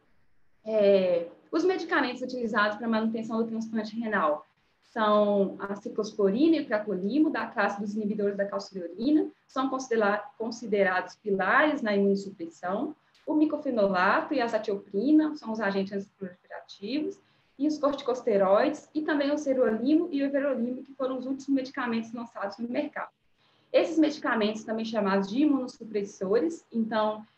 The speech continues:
eles são utilizados para evitar a rejeição do órgão transplantado e são usados em combinação de classes, então, demonstrando o, a complexidade do uso desses regimes, uma vez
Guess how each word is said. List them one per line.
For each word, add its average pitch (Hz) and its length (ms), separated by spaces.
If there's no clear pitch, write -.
eles 214 360
são 226 200
utilizados 202 520
para 208 200
evitar 226 520
a 330 60
rejeição 208 600
do 180 120
órgão 214 380
transplantado 196 920
e 311 80
são 311 320
usados 254 480
em 277 80
combinação 294 720
de 330 100
classes, - 720
então, 214 240
demonstrando 233 640
o, 226 220
a - 80
complexidade 277 960
do 233 180
uso 240 160
desses 214 300
regimes, 226 600
uma 269 160
vez 208 420